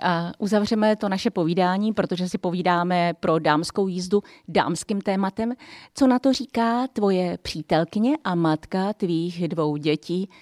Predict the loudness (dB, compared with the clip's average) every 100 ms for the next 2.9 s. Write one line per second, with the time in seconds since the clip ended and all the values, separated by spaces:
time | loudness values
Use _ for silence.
0 | _ 0 0 -4 -10 _ -6 0 2 2
1 | 2 2 4 2 0 -4 -2 -4 -6 -6
2 | -4 -2 -4 -6 -8 -8 -4 -4